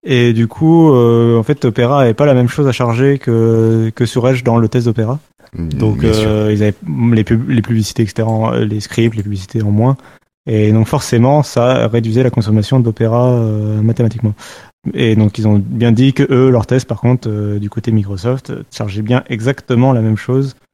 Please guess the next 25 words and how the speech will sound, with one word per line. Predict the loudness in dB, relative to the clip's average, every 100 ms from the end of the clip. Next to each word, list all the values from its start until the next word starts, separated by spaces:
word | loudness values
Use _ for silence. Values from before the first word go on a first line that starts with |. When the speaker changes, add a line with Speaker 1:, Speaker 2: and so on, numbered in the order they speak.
| _ _
Speaker 1:
sur | -8 -4
tous | 0
les | 2
navigateurs. | 2 0 -2 0 0 -2 _ -20 _ _ -2
Euh, | 2 2
ça, | 2 -2
c'est | 0
leur | 0 0
test | -2 0
à | -2
eux, | 0 2 4 4 2
euh, |
qu'ils | -2 -4
ont | -4
fait | -2 0
en | 2 2
laboratoire. | 0 -2 -2 -2
Ils | -2 0
annoncent | 0 0 -2
aussi, | -10 -4 -2 0 -2
euh, | -2 -2 -4 -8 _
que | -6 -4
Edge | -2 -2 -2 -12 -6
consomme | -6 -2 0
moins, | 2 2 2